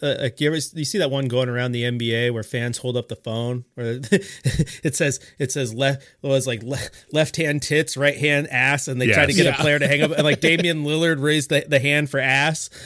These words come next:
Speaker 1: and it, it, it became viral. Like, you should have just done that to Dan Lanning. Like, that would have been hilarious.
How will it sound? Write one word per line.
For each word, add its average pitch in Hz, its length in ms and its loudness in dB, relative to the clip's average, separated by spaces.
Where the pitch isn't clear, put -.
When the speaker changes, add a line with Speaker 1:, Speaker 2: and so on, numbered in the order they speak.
Speaker 1:
and 139 140 4
it, 147 400 2
it, 165 160 2
it 165 160 2
became 147 340 2
viral. 151 440 2
Like, 147 160 -4
you 180 40 -2
should 180 140 -4
have 160 80 0
just 143 160 -2
done 131 220 -2
that 127 180 -2
to 127 60 -8
Dan 117 320 0
Lanning. 107 320 -4
Like, 113 160 -6
that 151 120 2
would 127 100 -2
have 113 60 -2
been 107 120 -4
hilarious. 101 800 -10